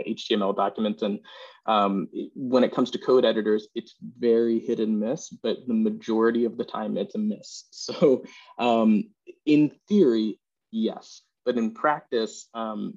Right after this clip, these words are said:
the behavior is too inconsistent with, um, handling deletion control characters, uh, for this to be a reliable attack that, uh, you could actually do something with, in my experience.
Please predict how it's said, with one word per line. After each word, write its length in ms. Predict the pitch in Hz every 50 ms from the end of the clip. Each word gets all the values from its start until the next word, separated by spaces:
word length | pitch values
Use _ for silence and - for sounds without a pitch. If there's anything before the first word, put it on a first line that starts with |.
| - 120 117
the 80 | 120
behavior 640 | 117 110 110 107 95 120 120 120 - 139 131 127 123 123
is 340 | - - 113 110 - - - _ _
too 420 | - - - 127 131 262 262 - -
inconsistent 920 | 120 123 123 123 - - 117 110 - - 120 110 - - - 110 104 98 -
with, 360 | - 117 117 113 107 101 - - _ _ -
um, 340 | 113 110 104 104 101 98 101
handling 600 | - 120 117 110 107 113 110 104 104 110 107 - _ _ _ _
deletion 380 | 117 117 110 104 - - 107
control 360 | 107 - 107 104 - 107 101 120
characters, 580 | - 131 127 127 - - 143 147 151 156 - - _ _ _ _ _ _ _ _ _
uh, 220 | - 110 107 98 - - -
for 180 | - 117 110 110
this 220 | 107 - 107 -
to 100 | - -
be 120 | 107 - 104
a 60 | 101
reliable 580 | 98 98 98 101 104 98 90 - - 92 90 90
attack 340 | 90 - - 92 95 101 - _ _ _
that, 220 | 92 95 90 - - _
uh, 160 | - - - -
you 140 | 92 98
could 100 | - -
actually 280 | - - - - - -
do 140 | - - -
something 340 | - - - - - - -
with, 220 | - - - - _
in 120 | - 110 101
my 80 | -
experience. 680 | - - - - - - - - - - - - -